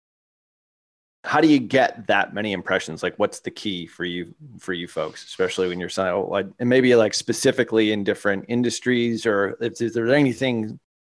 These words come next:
that will allow you, aside from, you know, a U S P that actually is unique or something that's, you know, unique at least to your category of product?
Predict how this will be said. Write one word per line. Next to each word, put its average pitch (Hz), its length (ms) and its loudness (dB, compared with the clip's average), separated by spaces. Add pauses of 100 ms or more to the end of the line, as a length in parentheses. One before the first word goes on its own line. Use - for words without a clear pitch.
that 110 300 4
will 110 420 6
allow 120 460 6
you, 113 500 6 (200)
aside 120 420 2
from, 104 520 0
you 113 140 -6
know, 98 240 0
a 104 60 -4
U 104 240 0
S 98 120 0
P 101 320 -2
that 104 180 -4
actually 95 400 -4
is 104 340 -6
unique 101 420 -8
or 101 40 -8
something 104 400 -4
that's, 98 340 -4 (320)
you 117 80 -4
know, 101 60 0
unique 110 440 -2
at - 140 -4
least 117 280 -4
to 113 60 -6
your 107 160 -2
category 107 720 0
of 92 140 -8
product? 104 500 2